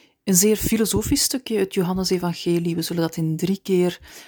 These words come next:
behandelen. Johannes één, vers één tot en met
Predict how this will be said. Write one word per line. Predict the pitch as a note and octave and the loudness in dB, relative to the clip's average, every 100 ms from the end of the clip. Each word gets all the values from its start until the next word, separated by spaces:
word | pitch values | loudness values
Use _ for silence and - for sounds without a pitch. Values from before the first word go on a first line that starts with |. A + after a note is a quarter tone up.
| - - | -18 -8
behandelen. | D3 D3+ E3 G3 A3 A3+ G#3 | -4 0 0 2 2 2 2
Johannes | E3 E3 E3+ - - - _ _ _ _ _ _ _ | 2 0 -2 0 0 -2 _ _ _ _ _ _ _
één, | F3+ F3+ F#3+ F#3 | 0 2 0 -2
vers | - D#3+ - | -4 -4 -4
één | - E3+ | -2 -2
tot | E3+ E3 | -2 -4
en | D#3 | -2
met | D3 C#3 - | -2 -4 -8